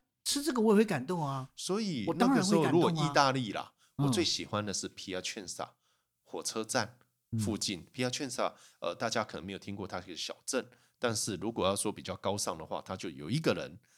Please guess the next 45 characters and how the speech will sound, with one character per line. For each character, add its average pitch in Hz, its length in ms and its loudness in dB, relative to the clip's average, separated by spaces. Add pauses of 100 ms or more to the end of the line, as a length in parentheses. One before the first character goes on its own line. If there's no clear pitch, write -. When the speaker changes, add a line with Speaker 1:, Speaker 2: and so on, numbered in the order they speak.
(120)
Speaker 2:
在 110 120 -2
那 101 80 0
边 101 100 -2
出 98 220 -4
生， 87 240 -6
叫 95 120 -4
Giorgio 87 300 -6
Armani。 73 400 -8 (580)
Speaker 1:
哦。 113 380 -10 (400)
Speaker 2:
哦， 95 340 4 (300)
那 131 300 2 (260)
当 170 220 4
时 98 280 -2
呢， 101 180 0
我 95 220 -4
在 135 200 4
研 107 420 -4
究， 123 640 2
呃， 82 440 -2
这 104 220 -2
个 76 720 -6
菜 135 220 0
肴 85 180 -4
的 78 100 -10
时 - 220 -2
候， - 320 -2 (340)
我 117 100 -2
有 95 160 -2
一 104 100 -6
个 123 160 -4
做 156 240 0
法 65 220 -6
是 - 220 -4
把 - 320 -10 (380)
意 139 120 -4
大 120 180 4
利 104 120 -2
的 85 100 -8
古-， 78 440 -14
古 82 240 -10
路， 127 280 2 (160)
就 113 140 -4
是 98 280 0
那 85 180 -6
个 73 400 -6